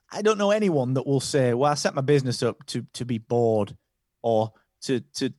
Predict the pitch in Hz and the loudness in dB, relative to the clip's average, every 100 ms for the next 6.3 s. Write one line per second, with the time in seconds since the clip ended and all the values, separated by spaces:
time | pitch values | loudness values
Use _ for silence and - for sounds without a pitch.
0 | - 147 131 156 165 147 139 131 117 - | -4 -2 0 0 2 2 2 0 -2 -6
1 | 135 139 135 131 135 131 131 135 127 120 | -8 0 0 0 0 2 2 0 -6 -6
2 | - 120 113 - 117 110 120 - 110 101 | -4 -4 -4 -2 0 2 0 -2 -8 -6
3 | 139 120 135 139 139 - 139 139 120 117 | -6 -4 -2 -2 -4 -6 -4 -4 -4 -2
4 | 123 127 113 110 107 107 127 117 139 135 | -2 -2 -2 -4 -4 -6 -6 0 0 2
5 | 131 127 123 - 127 - 123 127 - - | -2 -4 -4 -2 -4 -2 -4 -4 -6 -6
6 | 117 107 90 | -4 -4 -8